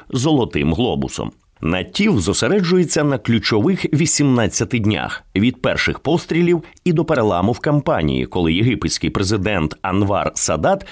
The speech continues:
пішов на мирні переговори, щоби уникнути остаточного розгрому своїх військ. У пролозі, втім, бачимо виступ Голди перед комісією судді Аграната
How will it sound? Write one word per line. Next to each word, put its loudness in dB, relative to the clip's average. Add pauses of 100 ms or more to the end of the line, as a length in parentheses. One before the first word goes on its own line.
(140)
пішов 0
на 2
мирні 2
переговори, 0
щоби 0
уникнути 0 (220)
остаточного 0
розгрому 0
своїх -2
військ. -4 (380)
У 0
пролозі, 0
втім, 0
бачимо 0
виступ 0
Голди 2
перед -2
комісією 2
судді 0
Аграната 0